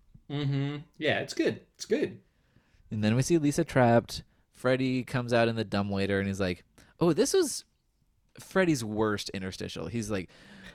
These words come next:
Speaker 2: "When will they learn you never send a girl to do a man's job?" And I'm like, "Okay, and what,
Speaker 1: Ooh.
Speaker 2: what job would that be, sir?"
Speaker 1: Ba-, yeah, babysitting. Because then he goes, like, "Don't forget, I'm great with kids." And I'm like, "Oh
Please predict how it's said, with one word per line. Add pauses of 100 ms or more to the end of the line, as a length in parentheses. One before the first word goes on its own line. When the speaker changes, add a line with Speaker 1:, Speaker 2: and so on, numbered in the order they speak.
(300)
Speaker 2:
"When
will
they
learn
you
never
send
a
girl
to
do
a
man's
job?"
And
I'm
like,
"Okay,
and
what,
Speaker 1:
Ooh. (240)
Speaker 2:
what (180)
job (100)
would
that
be, (240)
sir?" (200)
Speaker 1:
Ba-, (160)
yeah,
babysitting.
Because
then
he
goes,
like,
"Don't
forget,
I'm
great
with
kids." (100)
And
I'm
like, (300)
"Oh